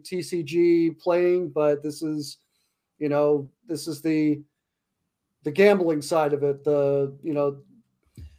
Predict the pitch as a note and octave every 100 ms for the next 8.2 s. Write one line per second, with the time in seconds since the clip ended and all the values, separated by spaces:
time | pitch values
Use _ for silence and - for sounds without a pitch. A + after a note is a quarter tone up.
0 | _ _ A3 A#3 G#3 A3+ A#3+ C4 A#3+ -
1 | B3+ D4 C4+ A3+ G3+ - F3+ F3+ G3+ F3+
2 | G#3+ A#3+ A#3+ F3 F#3 - F3 F3+ F3+ F#3+
3 | A3+ F#3+ - G#3+ G#3 G3+ G3+ D3+ F3+ F3
4 | C#3 E3+ F3+ F3+ F3+ F3 _ _ - E3+
5 | B3 A#3 E3+ D#3 F3 E3+ - E3 D#3+ D#3
6 | D#3+ E3+ F3 - _ _ F#3+ D3+ E3 E3
7 | E3 E3 D3+ D#3 D#3 D#3 D#3 C#3+ C#3 D#3
8 | D#3+ D#3+